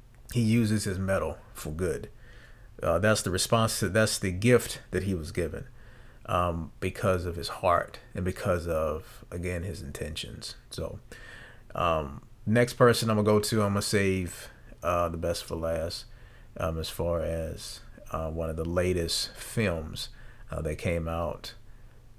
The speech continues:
uh, over the last few years. It actually came out two thousand eighteen, um, in, in February. I think it was February sixteenth, if I'm not, if I'm not mistaken. It came out February sixteenth, two thousand eighteen,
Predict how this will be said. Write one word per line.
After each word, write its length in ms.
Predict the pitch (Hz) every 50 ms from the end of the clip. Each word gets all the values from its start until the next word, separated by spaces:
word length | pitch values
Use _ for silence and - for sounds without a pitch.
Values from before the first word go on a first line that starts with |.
| - - - -
uh, 240 | - - 87 87 -
over 200 | - 85 85 85
the 100 | 85 82
last 340 | 82 85 85 85 85 - -
few 140 | - - 82
years. 360 | 80 82 85 90 92 95 -
It 80 | 85 82
actually 320 | 80 80 - - - 80
came 320 | - - 85 87 85 87
out 380 | 90 90 90 87 - - - - - - - - - - - -
two 140 | - - -
thousand 960 | 80 - 85 82 82 82 85 80 90 104 87 85 85 85 85 87 87 87 87 82 82
eighteen, 800 | 87 85 80 - - - - - 101 90 92 101 135 160 165 - - - - - - - - - - - - - - -
um, 640 | - 76 76 78 78 78 78 78 76 76 - - - -
in, 220 | - 69 69 -
in 140 | - 87 80
February. 800 | - - - - 110 104 95 90 90 87 87 87 87 90 95 92
I 40 | 92
think 240 | 95 - 95 95 98
it 180 | 90 90 90
was 500 | 87 87 87 87 85 - - - - - - - - - - - - - -
February 560 | - - - 95 95 95 98 101 98 95 92
sixteenth, 920 | 92 - - - - - - - - - - - - - 117 - - - - - - - - - - - - - - - - -
if 180 | - 87 -
I'm 200 | 92 92 92 95
not, 160 | 95 92 -
if 120 | - - -
I'm 120 | 95 98
not 180 | 101 101 90 87
mistaken. 440 | 90 - - - 87 80 82 - -
It 80 | 92
came 200 | - - 92 87
out 140 | 87 85 90
February 360 | - 101 98 104 104 104 104
sixteenth, 640 | 107 - - 98 - - - - 87 87 - - -
two 80 | -
thousand 320 | - 90 85 85 90 87 82
eighteen, 480 | - - - - - 80 - - 76